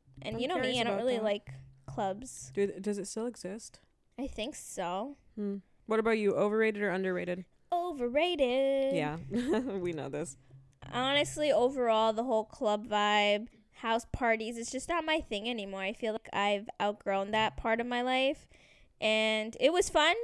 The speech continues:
Speaker 1: while it lasted. I had my good run. But I think now I'm just kind of more relaxed. Let's have a drink. Let's chill. Let's have a wine night.
Speaker 2: Mm-hmm.
Speaker 1: Yeah, that's more my vibe.
Speaker 2: Definitely, yeah. I, I can't even picture you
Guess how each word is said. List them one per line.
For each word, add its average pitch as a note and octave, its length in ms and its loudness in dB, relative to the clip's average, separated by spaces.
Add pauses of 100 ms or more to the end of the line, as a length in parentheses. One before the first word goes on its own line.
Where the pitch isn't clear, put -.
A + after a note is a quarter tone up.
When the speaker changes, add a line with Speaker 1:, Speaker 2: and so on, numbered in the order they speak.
(120)
Speaker 1:
while A#3 320 4
it - 40 0
lasted. C#4 560 0 (100)
I G#3+ 200 2
had A3+ 260 -2
my A3 140 -2
good A3 300 -2
run. G#3 340 0 (360)
But A3 300 6
I A#3 120 4
think D4+ 260 -2
now A3 200 4
I'm A#3 100 0
just B3 200 -4
kind A#3 300 0
of A#3 280 -2
more A3 680 4 (360)
relaxed. G#3+ 1120 2 (120)
Let's G#3+ 260 -2
have A3+ 220 -2
a A3 40 -6
drink. A3 520 -2
Let's G#3 280 -2
chill. G#3+ 420 4
Let's G#3 160 -2
have A3 160 -4
a G#3+ 80 0
wine G#3 460 -4
night. G#3 500 0 (220)
Speaker 2:
Mm-hmm. F#3+ 440 -6
Speaker 1:
Yeah, A3+ 340 -2
that's G#3+ 160 -4
more B3 140 -6
my A#3+ 180 -2
vibe. G#3 380 -4 (400)
Speaker 2:
Definitely, F#3 600 -8
yeah. E3+ 140 -8
I, F3 220 -6
I G3 40 -6
can't A3+ 140 -6
even B3 120 -4
picture A3 280 -6
you G3+ 340 -4